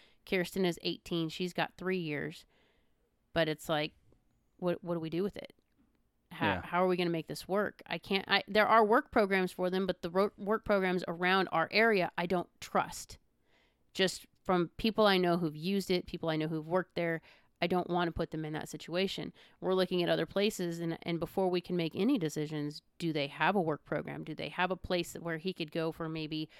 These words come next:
Speaker 1: horseback riding and therapy? Or, you know, what can I do that's going to put him in a routine to keep him from going nuts? 'Cause right now,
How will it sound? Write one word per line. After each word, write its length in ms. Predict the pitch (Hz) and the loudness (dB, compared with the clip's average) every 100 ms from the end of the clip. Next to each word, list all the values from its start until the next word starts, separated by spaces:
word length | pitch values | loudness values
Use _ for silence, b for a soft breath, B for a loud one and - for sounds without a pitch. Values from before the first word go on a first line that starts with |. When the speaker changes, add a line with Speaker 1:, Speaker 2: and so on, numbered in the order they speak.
| B | B
Speaker 1:
horseback 420 | 226 220 - 170 | 2 4 4 2
riding 300 | 170 170 165 | 2 2 2
and 120 | 160 180 | 0 4
therapy? 560 | 220 220 - 160 151 | 6 6 2 -2 -4
Or, 320 | - 160 160 - b b | -4 -2 -2 -6 b b
you 100 | 190 | 0
know, 220 | 175 160 - | 0 0 -6
what 360 | 190 185 233 - | -2 6 6 6
can 140 | 226 | 0
I 160 | 196 175 | 0 -2
do 300 | 160 208 220 | -2 -2 0
that's 180 | 170 - | -2 -2
going 180 | 175 | -4
to 60 | 165 | -2
put 240 | - 208 | -4 -4
him 220 | - 190 180 | 0 0 0
in 80 | |
a 100 | 170 | -2
routine 720 | 156 151 - 226 190 160 160 170 _ _ _ _ _ - | -4 -6 -2 0 0 0 -2 -8 _ _ _ _ _ -12
to 80 | 190 | -6
keep 260 | - 233 | 0 0
him 140 | 208 180 | 2 0
from 140 | 175 | 2
going 260 | 170 160 165 | 2 2 2
nuts? 260 | 196 - | 2 0
'Cause 220 | - 170 165 | 0 0 4
right 240 | 180 175 | 2 4
now, 540 | 180 247 226 214 214 | 4 4 4 4 2